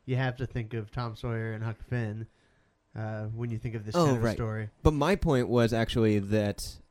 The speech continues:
Speaker 2: um, n-, there's that scene where Neckbone's uncle, who raises him,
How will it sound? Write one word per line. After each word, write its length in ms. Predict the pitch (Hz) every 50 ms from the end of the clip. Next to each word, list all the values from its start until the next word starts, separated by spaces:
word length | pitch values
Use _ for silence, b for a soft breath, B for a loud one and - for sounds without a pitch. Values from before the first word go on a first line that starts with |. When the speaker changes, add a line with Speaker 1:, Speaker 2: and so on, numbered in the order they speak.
| - -
Speaker 2:
um, 560 | 107 107 107 107 104 104 101 101 95 95 95 b b b b b b b b b b b b - _ - -
n-, 160 | - 147 127 123
there's 140 | 156 156
that 160 | 160 165 - -
scene 560 | - - - 196 202 196 185 170 143 120 113
where 600 | 127 127 131 127 123 120 120 117 117 113 110 - _ - _ _ _ _ _ _ _ _ _ - - _ -
Neckbone's 720 | 123 127 139 151 - - - 139 139 139 135 131 117 - - b b b b b b b -
uncle, 480 | - 120 117 110 - 104 101 104 117 - _ _ _ _ _ -
who 100 | 117 107
raises 380 | 107 104 104 98 107 101 95
him, 260 | 101 101 101 101 101